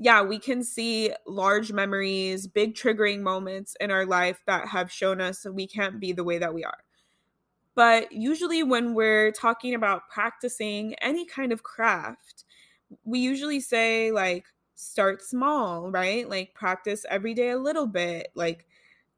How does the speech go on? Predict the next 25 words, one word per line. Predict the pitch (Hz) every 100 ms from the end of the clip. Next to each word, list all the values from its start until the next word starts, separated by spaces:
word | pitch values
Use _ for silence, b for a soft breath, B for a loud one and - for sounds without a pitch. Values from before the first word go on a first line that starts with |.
| _
just | - 226 -
keep | - 254
going | - 208 214 226
until | 220 220 208
it | 202
gets | 202 202 -
better. | 254 269 208 190
And | 175 190
even | - 233 262
when | 247 220
I'm | 202
talking | 214 214 214 226 208
with | 196 196
my | 190
clients, | - 285 285 220 202 208
and | 185 185
probably | 202 208 202
I've | 196
said | 202
it | 196
on | 185
the | 185
podcast | 247 254 254 220 220
before, | 202 196 190
like, | 180 180